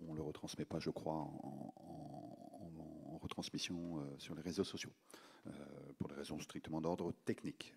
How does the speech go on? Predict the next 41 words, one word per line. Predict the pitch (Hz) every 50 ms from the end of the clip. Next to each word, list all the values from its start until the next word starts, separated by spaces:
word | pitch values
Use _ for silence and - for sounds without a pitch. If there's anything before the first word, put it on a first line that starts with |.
| - _
Mais | 90 82 78
il | 78 78
sera | - - - 90
consultable, | - - 90 - - 76 - - 78 78 80 78 73
euh, | 71 69
probablement | - - - 80 78 73 76 73 73 78 82 87
sur | - - - 76
le | 76
site | 73 - - 87
de | 80 78
la | 78 73
mairie, | 76 76 76 82 90
du | 90 87
moins | 76 78 82
je | 73 73
l'espère. | 73 - - - 60 62 - - - - - - - - - - - - - - - - - - -
Euh, | 110 101 101 98 98 101 -
rappelez | - - - - - - 135
simplement | - - 120 - - 120 117 120 120 117
que | - 110
le | 98
pacte | 92 - 127 113 - -
financier | 104 - - 110 104 95 - - 104
et | 98
fiscal, | - - - - - - - 98 95 98 95 92 90 82
euh, | 78 76 76 76 73 73 73 71 71 71 71 69 71 69 69 69 69 69 67 67 69 69 69 69 67 65 67 67 65 64
s'inscrit | 67 - - - 76 - - - - - - 92 87 87 85 82 82 82
dans | 76 - 76
la | 78 76
complémentarité | - - 107 - 107 95 90 85 - 85 80 80 - - 82 82
de | 80 76
décisions | 67 82 80 - - - 78 73 82 80 82 85 85 85 80
qui | - - 69
ont | 67 71
déjà | 67 76 76 101 82
été | - - - 139
adoptées | 65 - - - - 85 82 82
en | 80
début | 69 - - - 92
de | 80
mandature. | 73 73 65 64 - - - - 101